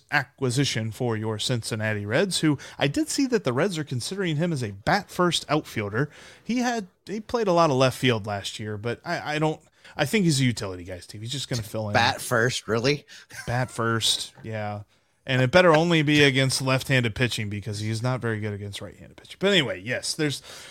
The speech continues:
Speaker 1: yeah, well, let's not go too crazy about Nick Solak. He's gonna be a fine addition. Yes. Anyway, back to, let's talk about this. The Reds are making cuts. There's guys they've gotta protect.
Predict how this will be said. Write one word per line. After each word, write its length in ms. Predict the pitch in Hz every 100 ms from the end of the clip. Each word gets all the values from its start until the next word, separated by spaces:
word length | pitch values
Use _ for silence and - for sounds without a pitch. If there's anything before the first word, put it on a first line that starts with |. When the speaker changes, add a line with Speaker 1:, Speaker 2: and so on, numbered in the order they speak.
| - _
Speaker 1:
yeah, 180 | 165 160
well, 160 | 160 160
let's 140 | 160
not 160 | 160 131
go 200 | 131 117 104
too 160 | 127 104
crazy 320 | 98 92 95
about 180 | 98 98
Nick 140 | 98
Solak. 400 | - 104 98 101
He's 220 | 135 135
gonna 200 | 151 139
be 380 | 127 123 123 131 -
a 100 | 113
fine 1160 | - - 139 147 151 147 143 143 139 139 139 - -
addition. 1200 | 147 135 117 123 117 117 113 113 113 110 110 110
Yes. 360 | 98 107 - -
Anyway, 320 | 156 135 104 - - - -
back 260 | 156 151 -
to, 360 | 147 135 131 120
let's 280 | 135 -
talk 240 | - 131 120
about 240 | 117 110
this. 300 | 147 127 - - - -
The 140 | 139 147
Reds 500 | 170 214 208 170 - -
are 300 | 180 180 170
making 520 | 156 170 160 156 139
cuts. 580 | - 214 - - - - _ -
There's 220 | 127 117
guys 260 | 156 165
they've 160 | 139 147
gotta 180 | 143 131
protect. 460 | 131 - 107 -